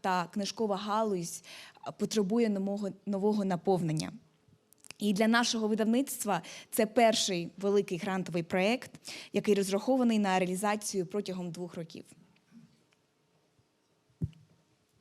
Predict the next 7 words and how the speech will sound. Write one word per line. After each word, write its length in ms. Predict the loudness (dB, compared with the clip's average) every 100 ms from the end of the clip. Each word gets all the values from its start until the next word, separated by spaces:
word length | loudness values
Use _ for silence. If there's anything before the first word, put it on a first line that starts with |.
| -18 -18 -16 -18 -20 -20 _ _ _ _
Наш 480 | 2 4 4 2 0
проєкт 520 | -4 2 4 6 4
з 20 | 2
Є 280 | 4 4 2
С — 220 | -2 -8 _
це 540 | -6 0 2 4 2 0 -2
про 440 | 2 4 2 0